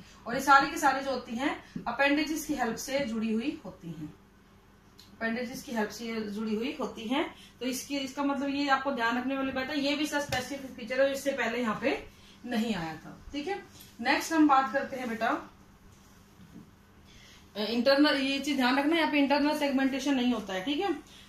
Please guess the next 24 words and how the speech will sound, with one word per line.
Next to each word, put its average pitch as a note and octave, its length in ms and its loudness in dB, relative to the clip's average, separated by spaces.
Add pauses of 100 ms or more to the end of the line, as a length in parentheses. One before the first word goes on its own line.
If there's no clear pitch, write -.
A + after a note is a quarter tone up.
यहाँ A3+ 180 2
पे D#4 220 0
अब C4+ 220 2
हम C4+ 140 4
बात C#4 220 4
करते C#4+ 180 -2
हैं D4+ 60 -2
सिमेट्री C#4+ 420 -4
की, E4 80 -4
तो D#4 120 -4
ये C#4+ 160 0
आपको C#4+ 280 4
पता C#4 200 -4
है C#4+ 80 0
ये D4+ 80 -2
बायलेटरल C4+ 480 0
सिमेट्री C#4 400 -8
है, C#4+ 100 -4
वो B3 120 -8
पहले B3 340 -4
स्टार्ट B3 240 0
हो B3 60 -8
चुकी A#3+ 280 -10
है। F#4 240 -2